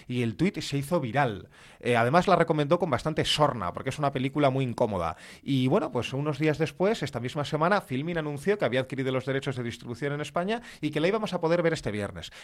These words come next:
No sabemos si era un estreno que ya estaba previsto de antes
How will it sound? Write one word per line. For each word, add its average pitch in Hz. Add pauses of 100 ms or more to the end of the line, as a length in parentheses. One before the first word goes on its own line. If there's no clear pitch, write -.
No 202
sabemos 110
si -
era 165
un 156
estreno 117
que 104
ya 120
estaba 135
previsto 123
de 113
antes 156